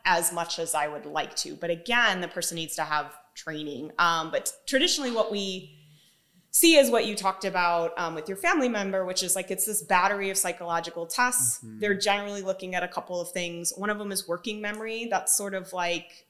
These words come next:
Speaker 1: um, the short-term memory, the small amount of memory we need to kinda just hold in our mind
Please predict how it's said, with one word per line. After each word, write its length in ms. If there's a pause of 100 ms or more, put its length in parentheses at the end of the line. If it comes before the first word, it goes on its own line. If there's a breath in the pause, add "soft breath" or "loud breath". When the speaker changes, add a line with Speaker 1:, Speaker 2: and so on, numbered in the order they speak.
Speaker 1:
um, 540 (580 loud breath)
the 100
short-term 680
memory, 380
the 120
small 320
amount 240
of 120
memory 360
we 140
need 680
to 120
kinda 320
just 240
hold 240
in 80
our 120
mind 560